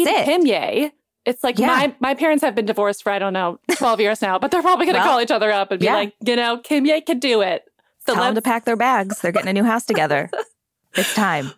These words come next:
Speaker 2: Oh, my God.
Speaker 1: <laughs> So Kanye also followed up his public plea by posting a throwback to his Instagram story. It was a black and white pic of him and Kim kissing.
Speaker 2: Oh, I love this.
Speaker 1: But wait, there's always more with Kanye.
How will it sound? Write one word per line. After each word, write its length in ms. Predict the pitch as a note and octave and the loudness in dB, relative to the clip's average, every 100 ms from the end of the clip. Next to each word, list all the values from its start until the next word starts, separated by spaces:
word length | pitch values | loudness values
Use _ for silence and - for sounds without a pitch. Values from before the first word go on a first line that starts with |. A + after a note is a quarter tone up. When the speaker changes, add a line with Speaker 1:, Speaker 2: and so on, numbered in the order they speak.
| - | -6
Speaker 2:
Oh, 200 | G4 F#4 | -4 -2
my 140 | F4+ E4+ - | -4 -6 -4
God. 340 | E4+ F4 E4+ - _ - | -4 -4 -8 -12 _ -6
Speaker 1:
<laughs> 480 | E4 D#4 D4+ - D#4+ | -2 -2 -2 0 -2
So 640 | - - - A#3+ A#3 A3+ A3 - - - - | -2 -6 -2 2 2 2 -2 -8 -16 -12 -2
Kanye 320 | D#4+ A#4 A#4 - | 0 2 2 2
also 320 | A3 B3+ A3 | 0 0 -2
followed 400 | - F#3 F#3 F3 | 0 0 2 2
up 240 | E3+ - | 0 0
his 200 | F3 F#3 | -2 -2
public 420 | - F#3+ F3 F3 - | 0 -2 0 -4 -6
plea 280 | - F3 E3+ | -2 0 2
by 180 | E3 E3+ | 0 -2
posting 440 | G3 G#3 - G#3+ | -2 -2 0 -2
a 80 | E3+ | -2
throwback 720 | - E3+ D#3 D#3 F#3+ A3 A3+ | -4 -4 0 0 0 -2 -2
to 100 | - | -2
his 120 | E3 - | -2 0
Instagram 580 | B3 - C#4 F#3 F3 | -2 -2 -2 0 -2
story. 460 | - F#3 E3 E3 D#3+ - - - | -2 0 2 0 -2 -6 -10 -2
It 60 | |
was 100 | G3+ G3 | 0 0
a 40 | |
black 280 | F#3+ F#3 G#3+ | 0 -2 0
and 80 | A3+ | 0
white 140 | F#3+ | -2
pic 200 | - F3+ | -2 -2
of 100 | F#3 | -2
him 180 | E3+ F3 | -2 0
and 120 | D#3+ D#3+ | 0 -2
Kim 280 | E3 D3 | -2 -2
kissing. 640 | D3 - D3 - C#3+ C#3+ C#3+ | -4 -4 -4 -2 0 0 -2
Speaker 2:
Oh, 120 | - F3+ | -4 -10
I 40 | |
love 200 | G3+ A3+ - | -14 -16 -12
this. 340 | G#3 F#3 - - _ _ - | -12 -10 -14 -18 _ _ -4
Speaker 1:
But 200 | G3 - | -2 0
wait, 260 | G#3+ G3+ - | 0 0 0
there's 160 | F#3 | 0
always 300 | F3+ F#3+ G3 | 0 0 2
more 160 | F#3+ G3+ | 0 0
with 120 | G3 | -2
Kanye. 540 | - G3 F3 D3 C#3+ | -2 0 0 0 0